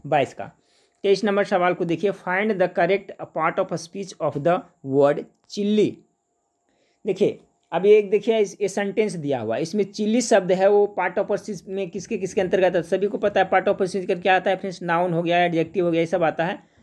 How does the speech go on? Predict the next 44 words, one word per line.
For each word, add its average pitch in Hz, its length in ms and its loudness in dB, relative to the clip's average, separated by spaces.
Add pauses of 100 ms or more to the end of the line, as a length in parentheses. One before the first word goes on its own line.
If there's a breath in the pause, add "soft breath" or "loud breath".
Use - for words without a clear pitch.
(140 soft breath)
तो 160 40 -8
इसमें 185 220 -2
हमको 185 220 0
देखना 185 360 2
है 190 100 0
कि 220 140 -8
किसके 220 380 -2
अंतर्गत 185 440 2
ये 220 260 2 (140)
आपको 156 540 -2
आएगा, 113 440 -6 (380)
ठीक 208 120 -2
है। 175 180 2
तो 143 140 -10
चिल्ली, 180 500 -2 (400 soft breath)
तो 165 40 -4
the 175 140 2
chilly 220 440 2 (120)
days 208 200 6
of 185 220 -2
an 180 340 -14 (280)
autumn 185 260 -2 (400)
soon 262 180 4
change 220 360 0
to - 380 -10
cold 190 400 2
days। 127 300 -2 (500)
तो 170 60 -16
देखिए, 170 220 -6
तेईस 202 300 2
का 220 100 -2
करेक्ट 202 360 -2
आंसर 202 180 -2
है 202 160 2
आपका 190 160 -2
चिल्ली 196 380 -2
है 208 80 4
जो 202 100 0
एडजेक्टिव 175 560 0
हो 139 100 -2
जाएगा, 120 180 -2
ठीक 196 180 -8
है, 294 80 -6
कि-, - 240 -18